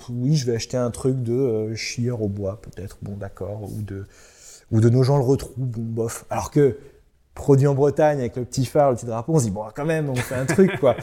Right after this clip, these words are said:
<laughs> Donc, je pense qu'il y a, il y a, il y a sans doute les meilleurs côtés de l'indépendance qui sont restés, c'est-à-dire quand même une identité forte et positive.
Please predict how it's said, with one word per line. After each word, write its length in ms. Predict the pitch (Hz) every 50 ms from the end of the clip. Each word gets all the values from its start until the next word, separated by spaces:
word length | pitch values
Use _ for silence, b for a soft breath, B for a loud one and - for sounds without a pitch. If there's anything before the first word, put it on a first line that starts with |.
| - -
<laughs> 160 | - - -
Donc, 160 | 127 147 143
je 80 | - -
pense 180 | 190 196 180
qu'il 80 | 170 170
y 20 | 147
a, 140 | 135 131 127 131 135 131 127
il 60 | - 135
y 40 |
a, 20 | 139 -
il 60 | 143
y 40 | 147
a 40 | 143
sans 120 | - 160
doute 200 | 160 185 196 -
les 100 | 131 127
meilleurs 640 | 135 139 143 151 156 165 185 185 185 190 185 165 -
côtés 260 | - 165 151 139 160 147
de 40 |
l'indépendance 520 | 123 131 131 131 120 117 120 120 131 110 -
qui 100 | - -
sont 140 | 113 - 120
restés, 200 | 120 123 - -
c'est-à-dire 280 | 156 - 120 117 127 -
quand 100 | - 131
même 120 | 143 151 B B B B B B B _
une 240 | - 139 135 135 139
identité 880 | 156 170 160 175 170 170 - - 156 - - - 160 165 190 - - _ _
forte 540 | - - - 175 175 175 - - - - _ _ _ _ -
et 100 | 190 202
positive. 640 | 202 - 165 156 143 139 123 - - 107 101 101